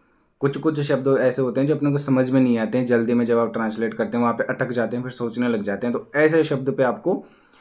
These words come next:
हिंदी लिख देनी है पेंसिल से, ताकि आप उसको बाद में मिटा सको, ठीक है।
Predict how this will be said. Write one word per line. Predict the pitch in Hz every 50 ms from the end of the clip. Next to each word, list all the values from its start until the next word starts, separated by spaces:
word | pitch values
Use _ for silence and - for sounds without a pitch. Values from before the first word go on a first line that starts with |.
| _ _ -
हिंदी | 135 147 147 151 151
लिख | 139 123 - -
देनी | 127 120 120 120 127 151
है | 190
पेंसिल | - - 117 117 110 107 107 101
से, | 98 - - 101
ताकि | 101 110 110 104 117
आप | 117 113 107
उसको | 110 107 - - 110
बाद | 104 107 107 101 101
में | 127 156 170 - -
मिटा | 123 117 107 107 104 101
सको, | 101 - 92 - - 85 87 -
ठीक | 135 139 139
है। | 180 175